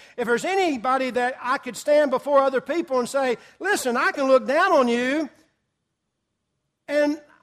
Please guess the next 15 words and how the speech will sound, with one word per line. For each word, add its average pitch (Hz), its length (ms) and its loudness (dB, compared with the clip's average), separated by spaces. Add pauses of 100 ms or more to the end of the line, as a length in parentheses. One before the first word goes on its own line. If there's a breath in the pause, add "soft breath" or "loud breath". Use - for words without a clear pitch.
(140)
I'm 381 160 -4
superior 349 640 -2
to 226 60 -4
you. 226 260 -2
I 381 380 -4
have 302 280 -4
better 330 280 0
morals 349 640 2
than 214 200 -4
you 208 140 -6
do.'" 180 260 -8 (1900)
There 285 100 -2
are 339 100 0
people 330 380 -2
today 226 600 -2